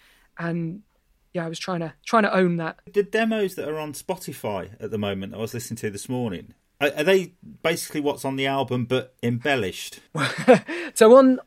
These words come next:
Speaker 1: on, on, uh, that's been released so far, there's a coup-, there's a few singles, there's three singles out at the moment, and there are a couple of just live recordings,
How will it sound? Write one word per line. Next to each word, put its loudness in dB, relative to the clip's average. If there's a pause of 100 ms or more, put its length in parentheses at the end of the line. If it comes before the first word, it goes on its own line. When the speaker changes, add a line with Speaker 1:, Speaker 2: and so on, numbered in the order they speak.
Speaker 1:
on, 4
on, 2
uh, 4
that's -4
been 0
released 0
so 4
far, 0
there's 0
a -6
coup-, -4
there's -2
a 0
few 0
singles, -2
there's -6
three 0
singles -4
out -2
at -10
the -6
moment, -2 (420)
and 2
there 6
are 10
a 4
couple 2
of 4 (380)
just 2
live 4
recordings, -4